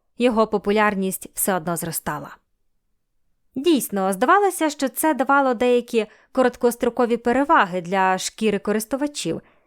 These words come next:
не в останню чергу, тому що миш'як розширює капіляри, надаючи тимчасовий ефект приємного рум'янцю на щоках. Визнаючи зростаючу тенденцію,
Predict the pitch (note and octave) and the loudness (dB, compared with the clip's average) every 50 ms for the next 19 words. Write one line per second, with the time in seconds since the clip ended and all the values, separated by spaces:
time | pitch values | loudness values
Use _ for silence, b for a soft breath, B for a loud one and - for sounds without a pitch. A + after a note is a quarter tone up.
0 | b b b A#3+ A#3+ A#3 G#3+ B3 - - A3 G3+ G3+ G3+ G3+ - - C#4+ G#3+ G3 | b b b 0 2 2 2 2 0 0 0 0 0 0 -2 -2 0 0 0 0
1 | F3 E3+ F3+ - G3 F#3 F#3 F#3+ F#3+ - - - F#3+ F3+ - b b b b b | -2 -6 -8 -6 -6 -4 -4 -4 -4 -6 -4 -4 -4 -4 -4 b b b b b
2 | b - A#3 A#3+ A#3 - C#4+ D4+ E4 E4 E4 D#4 C#4+ - - C#4+ C#4+ C4+ C4+ C4 | b 0 0 0 0 2 2 2 2 2 2 0 -2 0 0 0 0 2 2 2
3 | B3+ A#3 A#3 - - - C#4 C4+ C4+ - A3 G3+ F3+ E3 D#3+ E3 F3 A3 C4 b | 0 0 -2 -4 -6 -2 -2 -2 -2 -2 -2 -2 -2 -2 -2 -2 0 0 -2 b
4 | b b b b b b D4+ E4 C4+ D4+ D4+ D4 D4 - D#4+ E4+ D#4+ - C#4+ C4 | b b b b b b 0 2 2 4 2 2 2 0 0 0 0 0 -2 -2
5 | A#3+ - B3 A#3 - - A#3 G#3+ G3 G3 - - - G3 - - G#3+ A3+ A#3+ - | 0 -2 -2 -2 0 -2 -2 0 -2 -2 -4 -4 -6 -6 -4 -2 -4 -4 -4 -6
6 | - - _ _ _ _ - - C4 B3+ G3+ G#3 A3+ A#3 B3+ C4+ C#4 B3 B3+ A#3+ | -10 -20 _ _ _ _ -4 -2 -2 0 2 0 0 0 0 -2 -2 -2 0 0
7 | A3+ G#3 G3 F#3+ F3 E3+ F3 F3 - - F#3+ F3+ F3 _ - F#3+ F#3 F3 - - | 0 0 0 -2 -2 -2 -2 -4 -4 -4 -6 -6 -6 _ -4 -4 -4 -4 -4 -4
8 | - F3+ - D#3 D3+ - - - _ _ _ _ _ _ _ _ _ _ _ _ | -8 -8 -8 -8 -12 -10 -12 -16 _ _ _ _ _ _ _ _ _ _ _ _
9 | _ _ _ _ _ _ _ _ _ _ _ _ - A#3+ A#3+ D4+ D4 D4+ E4 F4 | _ _ _ _ _ _ _ _ _ _ _ _ -6 0 0 0 2 2 0 0
10 | F4 F4 F4 - G#4 G#4+ F#4+ E4 D#4 D4 D4 - C4+ B3 A3+ G3+ G3+ - - A3 | 0 -2 0 2 2 2 2 2 0 -2 -2 -2 -2 0 0 0 -2 -2 -6 -8
11 | - - A3+ A#3 A#3+ C4+ E4+ G#4 F#4+ D4 - - G#3 F3+ G3 F#3+ F3+ | -4 -4 -4 -2 0 0 0 0 -2 -2 -4 -4 -6 -2 -2 -2 -2